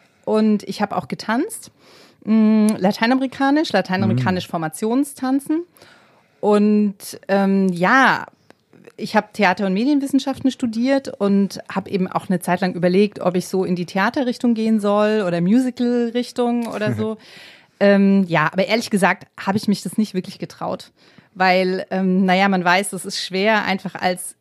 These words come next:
Speaker 1: Künstler wirklich, als Künstlerin Fuß zu fassen
Speaker 2: Hm.
Speaker 1: und, ähm, auch seinen Lebensunterhalt zu verdienen. Und deswegen habe ich mir gedacht, mm,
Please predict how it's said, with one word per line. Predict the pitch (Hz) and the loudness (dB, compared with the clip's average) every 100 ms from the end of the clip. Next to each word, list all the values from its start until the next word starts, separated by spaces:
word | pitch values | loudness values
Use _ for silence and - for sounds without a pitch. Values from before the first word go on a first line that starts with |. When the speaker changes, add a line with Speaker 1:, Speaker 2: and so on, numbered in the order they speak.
| _ | _
Speaker 1:
Künstler | - 233 240 - 202 196 | 2 4 4 2 0 2
wirklich, | 196 196 196 196 - | -4 -2 -2 -2 -8
als | - | -4
Künstlerin | 214 - 196 196 | -4 -2 -2 -2
Fuß | - 240 - | 0 -4 -2
zu | |
fassen | 240 247 240 - 254 262 - | -4 -2 -2 2 4 2 -2
Speaker 2:
Hm. | 113 107 110 _ | -6 -6 -10 _
Speaker 1:
und, | - 196 196 202 190 - - | -2 2 4 4 2 -4 -4
ähm, | 190 190 190 190 | -2 0 -2 -2
auch | 185 | -4
seinen | - 185 | 0 0
Lebensunterhalt | 185 233 233 214 214 208 208 | 2 0 -2 -4 -2 -2 -2
zu | 208 | -4
verdienen. | 208 190 202 208 214 202 _ _ _ _ _ - - _ | -4 -4 0 2 2 -2 _ _ _ _ _ -20 -20 _
Und | - 185 170 156 - | 0 2 2 -2 -6
deswegen | 180 170 202 185 | -4 0 0 2
habe | 185 | 0
ich | - | 0
mir | 180 | -2
gedacht, | 165 190 - - 226 - _ - | 2 0 0 -8 -12 -12 _ -4
mm, | 202 196 196 196 | -2 0 0 0